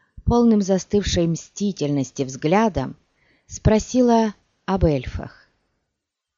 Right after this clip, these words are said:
о скоятаэлях, о террористах, о беглецах,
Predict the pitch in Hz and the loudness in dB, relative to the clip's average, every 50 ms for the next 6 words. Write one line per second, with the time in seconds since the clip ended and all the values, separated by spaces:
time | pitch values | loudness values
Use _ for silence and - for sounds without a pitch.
0 | _ _ _ 165 170 165 - - - 196 196 196 190 - 202 208 208 202 180 147 | _ _ _ -4 -4 -4 -6 -4 0 2 2 2 2 0 0 0 2 2 2 0
1 | 120 113 - - - _ _ _ _ _ _ _ _ _ 135 143 - - 143 147 | -2 -4 -8 -12 -18 _ _ _ _ _ _ _ _ _ -6 -4 -2 0 0 2
2 | 147 151 165 180 165 135 - - _ - - - - _ _ _ _ - 147 135 | 2 2 2 0 0 -2 -6 -10 _ -12 -12 -12 -16 _ _ _ _ -10 -10 -4
3 | 131 143 123 139 139 139 - - - 180 175 - 131 - - | -4 -4 -4 -2 -4 -6 -6 -2 0 0 2 0 -2 -6 -14